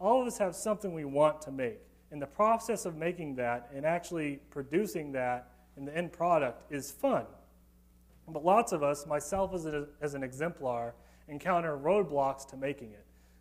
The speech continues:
We're either not making enough of it, we're not happy with how what we make affects our peers,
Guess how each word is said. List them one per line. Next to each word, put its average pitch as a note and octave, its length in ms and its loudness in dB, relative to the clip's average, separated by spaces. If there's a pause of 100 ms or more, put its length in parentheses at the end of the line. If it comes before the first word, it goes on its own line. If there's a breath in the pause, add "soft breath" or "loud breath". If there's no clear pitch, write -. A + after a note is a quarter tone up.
(120 soft breath)
We're F#3+ 180 6
either G3+ 320 2
not G3 240 2
making G3+ 300 -2
enough E3 260 0
of D#3+ 140 0
it, D#3 180 2 (340 loud breath)
we're C#3 120 -2
not F3+ 200 2
happy F3+ 400 -2
with D3+ 240 0
how D#3 500 2 (100)
what D3+ 180 2
we D3 140 -2
make D3 300 -2 (220)
affects E3 360 -4
our C3+ 100 -2
peers, C#3 560 0